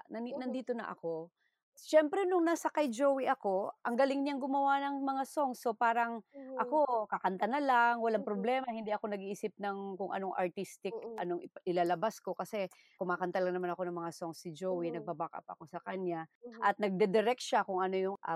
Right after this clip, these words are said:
Speaker 1: gusto niyang gawin sa entablado.
Speaker 2: Mhm.
Speaker 1: Pero nung ako na, nung umalis na ako, yun yung time na ang lakas-lakas ng banda,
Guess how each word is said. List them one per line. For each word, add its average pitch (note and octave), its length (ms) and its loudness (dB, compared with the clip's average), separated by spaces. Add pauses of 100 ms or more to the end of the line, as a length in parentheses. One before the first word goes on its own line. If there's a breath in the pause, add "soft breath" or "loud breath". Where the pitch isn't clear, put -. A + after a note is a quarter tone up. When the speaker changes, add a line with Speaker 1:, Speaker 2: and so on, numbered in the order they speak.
Speaker 1:
gusto F3+ 240 -4
niyang F#3+ 240 0
gawin F#3 320 4
sa - 160 -12
entablado. E3+ 760 2
Speaker 2:
Mhm. A#3 460 -12
Speaker 1:
Pero E4 320 8
nung G4 160 4
ako E4+ 320 6
na, B3+ 260 4
nung D4+ 220 0
umalis C#4 400 0
na B3 160 0
ako, G3 560 -4
yun D4 240 2
yung F#4 240 2
time D#4 400 2
na - 80 -2
ang C#4 160 0
lakas-lakas A#3+ 1000 -2 (460)
ng A#3+ 720 0 (240)
banda, G3 640 4